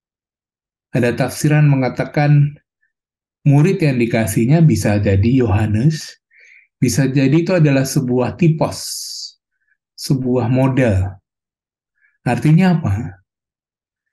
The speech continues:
Jumat Agung menjadi kesempatan bagi kita untuk bersama Bunda Maria,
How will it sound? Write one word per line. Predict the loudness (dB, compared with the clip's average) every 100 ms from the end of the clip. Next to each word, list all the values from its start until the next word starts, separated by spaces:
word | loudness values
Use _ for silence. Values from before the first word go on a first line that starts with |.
| _ _
Jumat | -2 0 0 0
Agung | -2 2 2 4
menjadi | 2 -2
kesempatan | 0 0 0 0 2 2
bagi | 2 -2 -2
kita | -2 2 0 2
untuk | 2 2 -2
bersama | -2 -2 2 2 2
Bunda | 0 -2
Maria, | 0 0 0 0 2 0